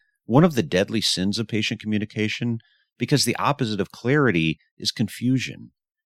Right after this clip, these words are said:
And to the human brain, confusion feels risky. Our brains are hardwired to seek clarity and avoid risk. The approach I'll share with you in this lesson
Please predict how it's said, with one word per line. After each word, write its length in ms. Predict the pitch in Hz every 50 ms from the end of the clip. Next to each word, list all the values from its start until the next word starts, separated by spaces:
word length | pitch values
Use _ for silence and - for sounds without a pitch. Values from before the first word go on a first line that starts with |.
| _
And 100 | - 113
to 80 | - 147
the 80 | 123 127
human 360 | - - 151 170 165 123 101
brain, 380 | 82 87 104 127 139 127 107
confusion 560 | - - 107 95 - - 143 165 175 165 139 110
feels 560 | - - 107 104 101 104 95 90 - - - _ _ _ _ _ -
risky. 560 | 127 165 180 - - - - 104 101 - _ _ _ _ _ _ _ _ _ _ _ _ _ _ -
Our 80 | 127
brains 400 | 117 117 120 156 185 214 196 -
are 80 | 110 -
hardwired 840 | - - - 120 123 127 104 95 87 104 107 107 95 87 82 73 -
to 80 | -
seek 340 | - - - - 135 139 -
clarity 640 | - - - 90 90 87 85 82 85 85 80 78 - _ _ _ _ _ _ _
and 140 | - 107 101
avoid 400 | 92 82 92 87 87 82 76 -
risk. 480 | 76 76 71 - - - - - - - _ _ _ _ _ _ _ _ _ _ _ _ _ _ _ _ _ _ _ _ _ _ _ _
The 80 | 123 135
approach 380 | 135 - - 175 220 - -
I'll 80 | 160 117
share 260 | - - - 143 175
with 160 | 170 139 -
you 80 | 107 104
in 80 | 98 95
this 160 | 85 - -
lesson 460 | 104 92 87 - - 90 87 82 82